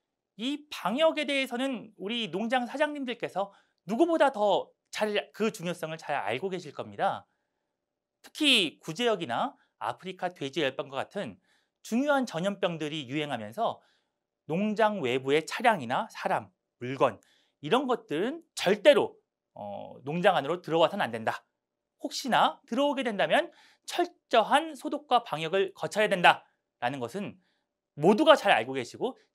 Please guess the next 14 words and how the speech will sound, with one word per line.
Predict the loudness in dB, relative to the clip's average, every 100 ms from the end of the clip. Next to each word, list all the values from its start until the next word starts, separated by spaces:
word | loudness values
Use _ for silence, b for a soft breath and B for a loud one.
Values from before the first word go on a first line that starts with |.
| -10
지켜주고 | -8 -4 -6 -6 -10
계시는 | -10 -8 -6
일입니다. | -6 -8 -10 -14 -16 _ _ _ 2
외부에 | 6 6 6 4 4 0 -4
가장 | 0 8 8 8
조심해야 | 0 -2 -2 0 -2
될 | 0 -2 -2 _ _ _
외부의 | -2 0 0 0 -2 -2 -4
농장, | 0 2 2 2 _ _ _ _ _ _ _ _ _ _ _
다른 | -4 0 0 -2
농장의 | -4 0 0 2 -2 -4 _ -10
사람, | 2 6 6 4 _ _ _ _ _ _
다른 | -4 -2 -2 -2
농장의 | -2 0 2 2 0